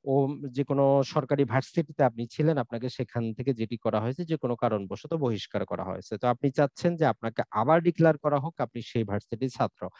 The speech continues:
কোনো পোস্টে ছিলেন, আপনাকে সেখান থেকে, উম, সরিয়ে দেওয়া হয়েছে, কিন্তু আপনি চাচ্ছেন না আপনার বৈধতা সেখানে আছে, declare করা হোক। অথবা কোনো সম্পত্তির মালিক আপনি, কিন্তু কেউ আপনার অস্বীকার করতেছে, আপনি সেটাকে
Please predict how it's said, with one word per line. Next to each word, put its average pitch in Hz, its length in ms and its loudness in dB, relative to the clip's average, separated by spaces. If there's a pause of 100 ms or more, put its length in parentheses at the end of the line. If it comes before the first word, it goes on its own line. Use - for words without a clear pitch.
(320)
কোনো 165 200 4
পোস্টে 165 400 0
ছিলেন, 175 300 6
আপনাকে 127 320 0
সেখান 120 300 -4
থেকে, 131 280 2 (440)
উম, 127 360 -6 (580)
সরিয়ে 180 380 6
দেওয়া 110 240 6
হয়েছে, 110 260 -4
কিন্তু 147 220 -2
আপনি 135 200 0
চাচ্ছেন 160 440 2
না 160 120 2
আপনার 113 240 -2
বৈধতা 139 600 2
সেখানে 160 380 0
আছে, 156 280 0
declare 110 400 0
করা 92 220 -6
হোক। 92 180 -8 (120)
অথবা 170 300 -2
কোনো 170 200 0
সম্পত্তির 156 500 -2
মালিক 131 320 4
আপনি, 165 300 2 (440)
কিন্তু 139 300 -2
কেউ 147 220 2
আপনার 131 260 0
অস্বীকার 147 440 0
করতেছে, - 480 -4
আপনি 110 200 0
সেটাকে 110 360 -6